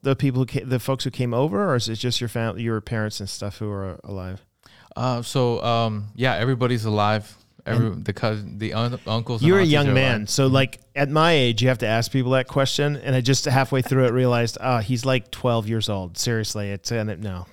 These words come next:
Speaker 1: How old are you? Twenty?
Speaker 2: Twenty-eight.
Speaker 1: Yeah. So you've, you're, it's great. Your parents will be around forever, I promise.
Speaker 2: <laughs>
Speaker 1: Um, the,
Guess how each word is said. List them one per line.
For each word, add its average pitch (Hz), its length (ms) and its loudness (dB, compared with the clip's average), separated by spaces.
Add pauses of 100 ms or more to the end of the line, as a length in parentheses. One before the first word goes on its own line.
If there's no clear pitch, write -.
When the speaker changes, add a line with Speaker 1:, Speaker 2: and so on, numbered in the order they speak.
(100)
Speaker 1:
How 143 140 2
old 190 140 2
are - 20 -2
you? 254 100 -2
Twenty? 185 540 -2 (140)
Speaker 2:
Twenty-eight. 110 500 -2
Speaker 1:
Yeah. 95 160 -10 (460)
So 107 180 -8
you've, 107 320 -6
you're, 101 140 -14 (440)
it's 113 140 -18
great. - 280 -12 (720)
Your 127 60 0
parents 147 320 2
will 120 220 2 (240)
be 131 120 -2
around 127 200 0
forever, 101 360 0
I - 60 -12
promise. 98 480 -10
Speaker 2:
<laughs> - 60 -20 (480)
Speaker 1:
Um, 120 280 0 (480)
the, 127 480 0